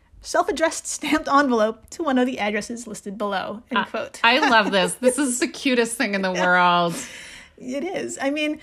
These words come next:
Speaker 1: N-, uh, nasa and the International Space Station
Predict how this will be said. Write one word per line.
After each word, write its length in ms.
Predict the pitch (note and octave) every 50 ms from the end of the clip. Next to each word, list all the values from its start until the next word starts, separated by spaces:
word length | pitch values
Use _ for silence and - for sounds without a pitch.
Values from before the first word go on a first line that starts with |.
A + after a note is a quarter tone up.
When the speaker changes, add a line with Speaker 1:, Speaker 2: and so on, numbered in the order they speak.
| - - - _ - - F#4
Speaker 1:
N-, 120 | C#4+ B3 B3
uh, 300 | A#3+ - C#4+ A#3+ A#3 A#3
nasa 600 | A3+ C4 C#4+ D4+ D4 - - D#4+ D#4 D#4 D4+ -
and 300 | - - A#3+ A#3+ B3 A#3+
the 120 | A#3+ A#3 A#3
International 500 | C#4 C#4 E4 D#4+ D#4 D4+ C#4 - - D4
Space 320 | C#4 - - - A#3+ A#3+ A#3
Station 440 | - - A#3 A#3 A3+ - A#3 B3